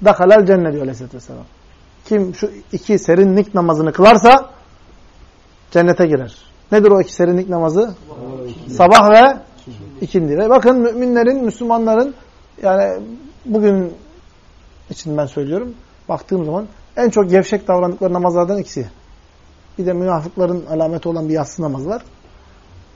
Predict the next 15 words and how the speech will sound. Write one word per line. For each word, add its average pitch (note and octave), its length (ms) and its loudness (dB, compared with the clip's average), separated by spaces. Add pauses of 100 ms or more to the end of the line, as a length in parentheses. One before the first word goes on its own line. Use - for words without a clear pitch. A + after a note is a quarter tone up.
(140)
Ben F#3+ 160 -6
bakıyorum G3+ 340 0
böyle E3 140 -4
birçok F#3+ 220 -6
İslami F#3 340 0
camiada D#3+ 400 -2
adamlar D#3+ 400 -4 (560)
yani, D3 220 -4
e, - 760 -20
işte - 300 -10 (340)
Filistin'deki E3+ 540 -4
Müslümanlar E3 480 -4
hakkında, D#3 480 -4 (440)
e, C#3 260 -8
böyle C#3+ 300 -8